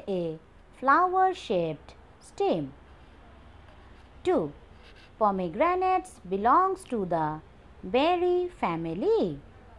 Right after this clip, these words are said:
Three, the skin of pomegranate is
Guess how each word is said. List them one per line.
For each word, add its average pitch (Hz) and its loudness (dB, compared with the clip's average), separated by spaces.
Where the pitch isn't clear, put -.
Three, 233 0
the 185 -2
skin 370 -2
of 190 4
pomegranate 180 0
is 180 -6